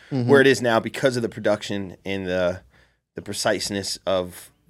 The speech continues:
Speaker 2: knowing how to build a company and get the output out there.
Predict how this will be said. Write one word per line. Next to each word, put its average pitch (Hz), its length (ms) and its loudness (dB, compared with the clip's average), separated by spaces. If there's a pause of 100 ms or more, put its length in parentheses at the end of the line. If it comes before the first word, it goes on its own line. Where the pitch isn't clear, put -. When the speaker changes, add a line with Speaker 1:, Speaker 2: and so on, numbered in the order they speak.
(480)
Speaker 2:
knowing 139 380 8
how 123 100 6
to 120 80 6
build 110 200 4
a 107 60 0
company 104 580 -2 (100)
and 95 300 -6
get 104 160 -2
the 95 120 2
output 92 240 0
out 87 200 0
there. 69 200 -8